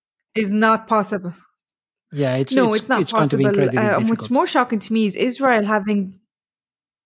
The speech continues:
Speaker 1: and I think, uh, Israel having the highest, uh, uh, daily rates, even though it has, uh, one of the countries that were, uh, used as an example.
Speaker 2: Yeah.
Speaker 1: And the, I just
Speaker 2: But I
Speaker 1: think
Speaker 2: think
Speaker 1: that the
Speaker 2: that
Speaker 1: variants will continue, Hami,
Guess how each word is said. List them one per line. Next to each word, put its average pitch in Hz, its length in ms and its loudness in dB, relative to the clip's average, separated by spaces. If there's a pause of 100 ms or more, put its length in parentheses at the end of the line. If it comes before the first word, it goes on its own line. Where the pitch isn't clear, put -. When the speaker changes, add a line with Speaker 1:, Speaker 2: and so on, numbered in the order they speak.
(920)
Speaker 1:
and 220 280 2
I 220 100 2
think, 233 380 -4
uh, 214 260 0
Israel 262 420 2
having 202 460 0
the 202 140 2
highest, 196 600 0
uh, 220 100 2 (640)
uh, 196 160 2
daily 196 380 2
rates, 190 480 0
even 220 260 0
though 202 180 2
it 190 60 4
has, 196 260 0
uh, 185 260 0
one 190 320 -2
of 185 80 -2
the 214 80 -4
countries 196 360 -4
that 190 120 0
were, 185 160 0 (200)
uh, 196 60 2 (240)
used 196 380 0
as 190 120 0
an 190 80 2
example. 190 540 0 (480)
Speaker 2:
Yeah. 175 100 2
Speaker 1:
And 160 220 2
the, 202 180 2 (260)
I 226 100 4
just 233 160 -4
Speaker 2:
But 180 80 4
I 208 40 6
Speaker 1:
think 240 140 4
Speaker 2:
think 220 100 2
Speaker 1:
that 240 100 4
the 196 60 -2
Speaker 2:
that - 0 -
Speaker 1:
variants 240 420 2
will 220 120 0
continue, 214 480 -2
Hami, 240 440 0